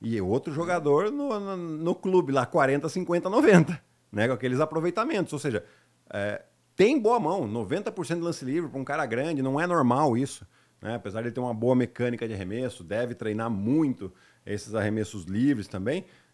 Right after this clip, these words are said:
é, mas é um jogador que tem boa seleção de arremesso. E, de novo, encaixou muito bem nesse time. Então, é um time jovem,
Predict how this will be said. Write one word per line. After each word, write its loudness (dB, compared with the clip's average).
é, -6
mas -4
é -2
um 0
jogador 0
que -6
tem -2
boa 2
seleção -8
de -8
arremesso. -6
E, -10
de -2
novo, -2
encaixou -2
muito -4
bem 0
nesse -6
time. -4
Então, -8
é -6
um -10
time -8
jovem, 0